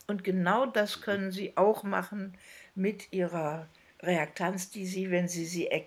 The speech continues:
Speaker 1: identifizieren lernen und nicht mehr Opfer davon werden,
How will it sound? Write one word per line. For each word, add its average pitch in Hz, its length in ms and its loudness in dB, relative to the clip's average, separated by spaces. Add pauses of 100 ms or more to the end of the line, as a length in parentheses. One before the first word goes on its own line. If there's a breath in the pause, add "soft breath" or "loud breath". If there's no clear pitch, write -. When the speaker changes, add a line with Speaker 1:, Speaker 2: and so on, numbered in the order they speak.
Speaker 1:
identifizieren 185 1040 2
lernen 180 280 4
und 190 120 0
nicht 277 200 -6
mehr 262 200 0
Opfer 254 260 0
davon 160 440 -4
werden, 165 340 0